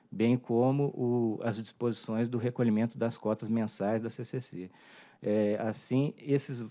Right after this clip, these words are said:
esses assuntos passarão a constar do prorete e não mais do ato normativo. O que é que não muda? O reembolso,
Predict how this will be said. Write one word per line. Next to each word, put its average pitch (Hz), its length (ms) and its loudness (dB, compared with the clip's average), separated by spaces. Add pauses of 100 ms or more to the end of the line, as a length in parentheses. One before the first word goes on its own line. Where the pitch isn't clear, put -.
esses 120 300 -4
assuntos 135 460 -2
passarão 123 420 -4
a 117 40 -4
constar 110 460 -6
do 113 160 -4
prorete 120 640 -4 (720)
e 101 120 0
não 101 260 2
mais 110 360 0
do 113 160 -4
ato 110 220 -2
normativo. 117 720 -6 (840)
O 139 140 -2
que 165 140 4
é 175 100 8
que 180 120 -2
não 180 180 2
muda? 101 400 0 (840)
O - 120 -2
reembolso, 139 720 2